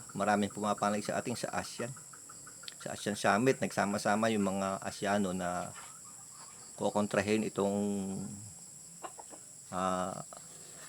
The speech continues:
ten dash line ng China. Kaya po tayo ay, ano, nananawagan po sa ating mga politiko na, ah, mga ating mga, sa ating pong mga kababayan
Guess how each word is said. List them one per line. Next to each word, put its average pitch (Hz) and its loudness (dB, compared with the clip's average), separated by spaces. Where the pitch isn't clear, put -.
ten 113 6
dash 107 6
line 123 10
ng 113 6
China. 120 10
Kaya 107 4
po 123 0
tayo 120 8
ay, 110 6
ano, 104 2
nananawagan 113 12
po 117 0
sa - 6
ating 120 4
mga 123 6
politiko 120 6
na, 113 6
ah, 117 6
mga 113 2
ating 117 -2
mga, 113 2
sa 110 -2
ating 113 0
pong 113 0
mga 113 2
kababayan 127 10